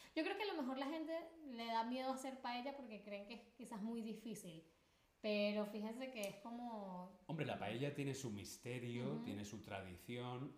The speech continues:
Speaker 2: Yo estoy enseñando hoy a hacer una paella un poco más, mm, digamos, paella, mm, expat.
Speaker 1: <laughs> Exacto.
Speaker 2: Expat paella. ¿Con qué hacemos la paella? Con lo que tenemos.
Speaker 1: Ujú.
Speaker 2: Lo único que necesitamos es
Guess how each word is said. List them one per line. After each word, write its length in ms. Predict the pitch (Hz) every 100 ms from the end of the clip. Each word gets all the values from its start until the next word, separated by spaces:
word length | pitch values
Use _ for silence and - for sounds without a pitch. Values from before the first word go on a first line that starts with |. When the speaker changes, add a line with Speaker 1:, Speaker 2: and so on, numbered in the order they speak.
| 101
Speaker 2:
Yo 280 | 117 139 -
estoy 340 | 104 - 113
enseñando 640 | 110 107 101 101 107 101 104
hoy 340 | 120 135 139 -
a 80 | 87
hacer 420 | 90 120 120 120
una 380 | 117 117 117 113
paella 600 | 104 98 104 107 120 127 -
un 120 | 101
poco 320 | 110 98 -
más, 500 | 92 95 101 107 104 -
mm, 360 | 92 90 87 85 85 - - - - _ _ -
digamos, 440 | 113 110 131 135
paella, 880 | - 110 113 131 127 147 139 135 139 113
mm, 640 | 110 104 98 95 95 92 - - -
expat. 520 | - - - 90 90 - - -
Speaker 1:
<laughs> 580 | 302 330 330 302 285 247
Exacto. 440 | 240 233 - 262 - - 294 - 302
Speaker 2:
Expat 580 | 143 - - 139 131 -
paella. 460 | 113 101 95 90 - - - - - - - - - -
¿Con 160 | 170 127
qué 100 | 170
hacemos 260 | 165 156
la 140 | 151 147
paella? 360 | 147 143 101
Con 120 | 98 95
lo 100 | 95
que 80 | 92
tenemos. 460 | 98 98 87 82
Speaker 1:
Ujú. 240 | 104 95 107
Speaker 2:
Lo 80 |
único 180 | 139 156
que 60 | 143
necesitamos 540 | 139 131 135 120 113
es 340 | 98 87 -